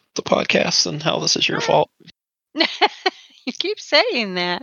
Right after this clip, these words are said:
Speaker 2: It's not my
Speaker 1: Yeah.
Speaker 2: fault. I just pushed you to do something you wanted to do,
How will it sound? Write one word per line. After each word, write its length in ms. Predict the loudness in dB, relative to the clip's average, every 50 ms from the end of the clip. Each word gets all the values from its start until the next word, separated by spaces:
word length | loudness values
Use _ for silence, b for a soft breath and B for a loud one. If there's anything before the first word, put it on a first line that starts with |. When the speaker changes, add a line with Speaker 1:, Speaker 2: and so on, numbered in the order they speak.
| -8 -16
Speaker 2:
It's 680 | -18 -16 -14 -14 -14 -16 -18 -20 _ _ _ _ -20
not 120 | -20 -20 -20
my 120 | -16 -6 0
Speaker 1:
Yeah. 160 | 0 0 2
Speaker 2:
fault. 320 | 0 -4 -8 -10 -10 -6 -2
I 120 | 0 0 2
just 260 | 2 0 -2 0 2
pushed 280 | 2 2 4 4 4
you 80 | 2 2
to 100 | 2 2
do 180 | 2 2 2 2
something 420 | 2 2 2 2 2 2 2 2
you 100 | 2 2 4
wanted 340 | 4 4 6 4 2 0 0
to 120 | -2 -2
do, 380 | -2 -2 -4 -2 -2 -2 -4